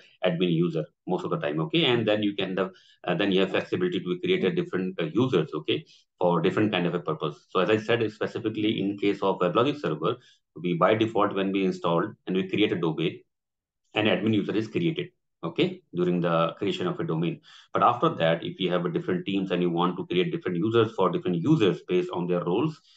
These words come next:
then you can create the different users from the admin console, and then you can provide the specific role to that particular user. For example, you may want some users to do only the deployments. For some users,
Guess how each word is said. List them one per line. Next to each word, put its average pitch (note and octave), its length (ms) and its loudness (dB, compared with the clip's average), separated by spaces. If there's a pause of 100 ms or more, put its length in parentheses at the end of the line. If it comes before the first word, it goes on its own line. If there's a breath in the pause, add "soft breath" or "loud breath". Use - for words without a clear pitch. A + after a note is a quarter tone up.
(220 soft breath)
then C#3 180 4
you D3 100 2
can C3+ 200 -4
create G2 300 -2
the G2 60 -6
different F2+ 280 -4
users E2 340 -2
from F2 160 -4
the E2+ 60 0
admin D#2 320 0
console, D#3 400 0
and C3+ 120 0
then A#2+ 120 2
you A#2+ 80 0
can A2+ 180 -2
provide F2 340 0
the D#3 200 -2 (400)
specific C3 500 0
role F#2+ 360 0
to B2+ 120 -2
that G#2 200 0
particular F#2 300 0
user. D#2+ 280 -4 (140)
For F#2+ 80 2
example, F2+ 480 0
you E2 180 0
may E2 200 0
want F2 320 -2
some F2+ 240 -2
users F2 280 0
to F2 220 -6
do F2 140 0
only F2 180 2
the F2 100 2
deployments. F#2+ 640 0 (340 soft breath)
For A2 140 0
some C3+ 240 0
users, G#2 260 0